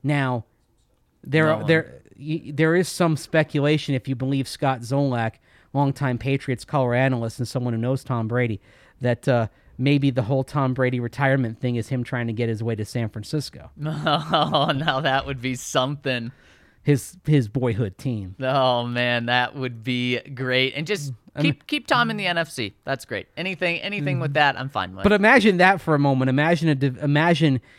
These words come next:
Speaker 1: if you have an N F C, just in, leaving, live in this fantasy world for a second, where you have Kyler Murray, if he's back with Arizona, Russell Wilson, Matthew Stafford and the Rams, and Tom Brady and the forty-niners. I mean, you have one division that's great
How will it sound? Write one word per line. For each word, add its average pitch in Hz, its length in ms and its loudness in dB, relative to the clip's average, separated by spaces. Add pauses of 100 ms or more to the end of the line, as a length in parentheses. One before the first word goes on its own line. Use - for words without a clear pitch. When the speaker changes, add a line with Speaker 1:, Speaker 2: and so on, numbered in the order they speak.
(120)
Speaker 1:
if - 180 -6
you 143 80 4
have 143 140 4
an 143 80 4
N 139 100 4
F 156 160 4
C, 104 460 -4 (100)
just 127 220 -4 (180)
in, 123 300 -10
leaving, 143 340 0
live 147 140 2
in 151 80 -2
this 151 160 0
fantasy 131 340 0
world 113 220 -4
for 107 120 -6
a 101 60 -6
second, 101 360 -8 (380)
where 135 120 2
you 139 140 4
have 123 300 2 (420)
Kyler 165 320 6
Murray, 131 400 2 (160)
if - 120 -8
he's 101 140 -8
back 120 240 0
with 98 100 -4
Arizona, 92 480 -6 (380)
Russell 143 340 2
Wilson, 120 540 -2 (320)
Matthew 143 320 0
Stafford 131 480 2
and 135 100 2
the 123 60 0
Rams, 120 320 2
and 117 100 0
Tom 135 240 0
Brady 131 260 0
and 123 100 0
the 113 40 -2
forty-niners. 135 600 0 (320)
I 285 60 0
mean, 247 220 0 (540)
you 320 160 6
have 262 320 4 (120)
one 233 380 4
division 254 520 4
that's 196 200 2
great 226 720 2